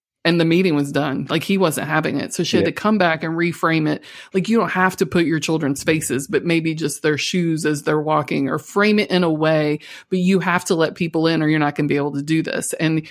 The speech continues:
Speaker 1: she coached him through that. It took a while, and he got, he was the first person to get, like, a million followers or what, and really was able to kind of extend his presence
Speaker 2: Yeah.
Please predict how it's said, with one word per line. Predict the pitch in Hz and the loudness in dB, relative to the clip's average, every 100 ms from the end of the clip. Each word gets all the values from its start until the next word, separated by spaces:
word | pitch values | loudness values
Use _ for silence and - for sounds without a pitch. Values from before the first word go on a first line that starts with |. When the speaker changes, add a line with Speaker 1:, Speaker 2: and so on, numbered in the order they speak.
| - - - | -16 -20 -12
Speaker 1:
she | - 190 175 | -4 -4 -4
coached | - 208 262 - | -2 0 0 2
him | 359 | 2
through | 196 180 233 | 4 2 4
that. | 143 147 | 2 2
It | 151 | 0
took | 180 202 | -2 0
a | |
while, | 185 156 156 175 | 0 2 2 0
and | 165 160 | 0 -2
he | 180 | -4
got, | 160 160 160 | 0 0 0
he | 160 208 | 0 0
was | 214 | 0
the | 196 | 0
first | 196 175 - | 0 -2 0
person | 180 165 - 165 165 - _ _ _ | 0 0 0 0 -2 -6 _ _ _
to | - | -2
get, | 170 165 | 0 2
like, | 165 | 2
a | 160 | 2
million | 165 160 156 | 2 2 2
followers | 143 151 147 143 143 147 | 0 0 2 0 -2 -2
or | 147 | -2
what, | 156 | 0
and | - 170 170 | 0 0 0
really | 175 180 175 | 2 2 4
was | 165 160 | 2 2
able | 160 156 | 0 0
to | 143 160 | -2 -6
kind | - - 160 | -6 -2 0
of | 151 | 0
extend | 156 - - - 180 165 165 165 | -2 -4 -4 -2 0 2 2 0
his | 151 165 160 156 - | -2 -2 0 -2 -4
presence | - 170 170 156 147 - - | -2 0 0 -2 -4 -6 -4
Speaker 2:
Yeah. | 107 98 | 0 0